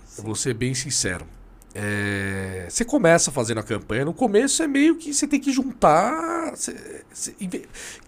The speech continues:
Speaker 2: qual que é o erro das pessoas,
Speaker 1: Uhum.
Speaker 2: talvez? O cara fala, "Pra eu ser candidato, quanto custa uma campanha?" Aí você fala, "Ó, uma campanha bem feita custa X." Aí ele fala, "Não, eu vou juntar X, se eu não juntar X, eu não vou ser candidato."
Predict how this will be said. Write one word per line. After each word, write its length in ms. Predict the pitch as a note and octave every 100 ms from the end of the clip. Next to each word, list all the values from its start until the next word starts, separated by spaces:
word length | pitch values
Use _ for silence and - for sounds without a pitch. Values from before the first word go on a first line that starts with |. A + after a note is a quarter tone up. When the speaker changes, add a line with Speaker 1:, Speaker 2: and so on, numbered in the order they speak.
| - -
Speaker 2:
qual 140 | A4+
que 80 | -
é 40 |
o 60 | D4
erro 160 | F#3+
das 180 | E3 D3+
pessoas, 720 | - B2+ - A#2 F#2+ - -
Speaker 1:
Uhum. 80 | F3 E3
Speaker 2:
talvez? 420 | A#2 A2 G2 F2+
O 40 |
cara 160 | - D#3
fala, 160 | C#3+ G#2
"Pra 140 | A3+
eu 20 |
ser 160 | A3+ A3+
candidato, 600 | G3+ C#3+ B2+ D#3 F3 -
quanto 200 | D4+ D4+
custa 240 | A#3 -
uma 80 | F#3+
campanha?" 500 | E3+ C3+ - G#2 F#2+ G#2 -
Aí 60 | C3+
você 80 |
fala, 160 | - A#3+
"Ó, 20 |
uma 120 | B2
campanha 340 | C#3 F3 A3 G#3+
bem 140 | F#3+
feita 320 | E3 A3+ A3+ -
custa 280 | G3 -
X." 480 | D#3+ - - - - - - - - _
Aí 100 | G#2+
ele 80 | B2+
fala, 240 | B2+ B2+ A2+
"Não, 120 | C#2
eu 60 | A2
vou 140 | C3+
juntar 340 | D3 C#3+ C#3+
X, 360 | A#2+ - E3+ G3
se 80 | G3+
eu 40 |
não 80 | F#3
juntar 280 | D#3+ C#3+ D3
X, 220 | - F3
eu 80 | F3
não 60 | E3+
vou 100 | D#3+
ser 140 | -
candidato." 640 | D3+ C#3 A#2+ G2+ G2 -